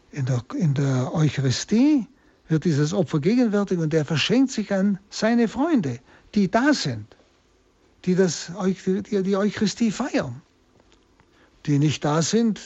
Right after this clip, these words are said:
die ihn nicht lieben, an die kann er sich ja nicht verströmen. Sehen Sie, das ist dieser Unterschied.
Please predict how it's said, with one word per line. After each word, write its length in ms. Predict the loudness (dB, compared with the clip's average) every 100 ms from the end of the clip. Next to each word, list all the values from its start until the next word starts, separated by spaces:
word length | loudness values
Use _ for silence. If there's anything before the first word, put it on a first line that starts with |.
| -20 _ _ _ _ -4
die 160 | 0
ihn 60 | 2
nicht 200 | 2 2
lieben, 560 | 2 2 2 0 0 -6 -14 -20 _ _ -10
an 120 | -4
die 120 | -2
kann 180 | 0 2
er 80 | 2
sich 200 | 0 -2
ja 100 | 0
nicht 180 | 0 -2
verströmen. 600 | -6 -6 -4 -4 -6 -10 _ _ _ _ _ _ _ -20 -4
Sehen 140 | -2 0
Sie, 160 | 0
das 180 | 0 2
ist 380 | 0 -2 -8 -20 _ _ _ _ _ _ _ _ _ -4
dieser 180 | -2 0
Unterschied. 480 | 0 -2 -2 -6